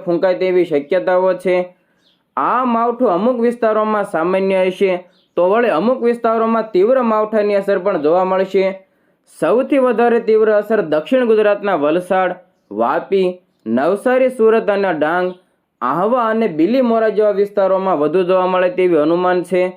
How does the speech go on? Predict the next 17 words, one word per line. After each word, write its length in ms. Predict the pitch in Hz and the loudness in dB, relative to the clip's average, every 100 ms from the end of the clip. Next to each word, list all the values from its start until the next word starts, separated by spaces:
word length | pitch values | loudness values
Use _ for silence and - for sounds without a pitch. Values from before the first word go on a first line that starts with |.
| _ _ _ _ | _ _ _ _
તો 60 | 147 143 | -2 -2
સૌરાષ્ટ્રના 720 | 160 147 208 233 240 247 190 | -2 0 0 -2 -2 -2 0
દરિયાકાંઠાના 800 | 160 202 254 254 233 233 226 214 | 0 2 0 0 -2 -2 -2 0
જિલ્લાઓ 360 | 196 196 196 202 180 | 0 0 0 0 2
જેવા 240 | 185 185 180 | 2 0 0
કે 180 | 185 131 | 0 0
ભાવનગર, 640 | 123 156 185 180 175 185 185 - _ _ _ | 0 0 0 0 2 0 -2 -8 _ _ _
અમરેલી, 720 | 117 165 180 185 180 185 185 - _ - 113 | -2 0 2 0 2 0 -2 -8 _ -16 -2
ગીર 180 | 143 175 | 0 0
સોમનાથ, 540 | 180 185 180 180 180 175 - _ _ | 0 0 2 0 0 -4 -14 _ _
જૂનાગઢમાં 760 | 101 143 214 262 240 233 233 214 | -4 0 0 0 0 0 0 0
પણ 180 | 226 208 | -2 0
માવઠાની 480 | 202 202 214 202 196 | -2 -2 -2 0 -2
અસર 200 | 190 190 | 0 0
વધારે 380 | 151 151 170 180 | 0 0 2 2
જોવા 280 | 175 180 180 | 2 2 2
મળશે. 380 | 180 180 180 185 | 2 0 0 -2